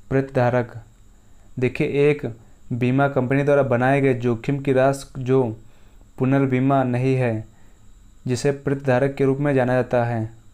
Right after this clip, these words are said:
नेक्स्ट क्वेश्चन, टीपीए का फुल फॉर्म क्या है? राइट आंसर है ऑप्शन बी, थर्ड पार्टी एडमिनिस्ट्रेटर। देखिए, टीपीए का फुल फॉर्म है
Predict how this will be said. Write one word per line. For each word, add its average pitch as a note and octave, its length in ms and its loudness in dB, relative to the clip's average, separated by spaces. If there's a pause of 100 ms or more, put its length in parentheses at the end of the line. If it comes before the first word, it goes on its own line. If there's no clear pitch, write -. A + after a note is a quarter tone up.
(440)
नेक्स्ट B2 480 -4
क्वेश्चन, B2 440 -6 (2250)
टीपीए C#3 440 0
का D3+ 140 2
फुल C#3 200 -2
फॉर्म C#3+ 340 0
क्या C#3 220 4
है? A#2+ 340 -2 (2000)
राइट C3 240 4
आंसर F#3 320 2
है G3 120 4
ऑप्शन D3 440 0
बी, A2+ 180 0 (400)
थर्ड C#3 300 2
पार्टी B2+ 320 2
एडमिनिस्ट्रेटर। B2+ 1000 0 (1000)
देखिए, B2+ 240 0
टीपीए C#3 500 0
का C#3+ 140 2
फुल C3+ 160 0
फॉर्म C#3 280 2
है C3+ 80 2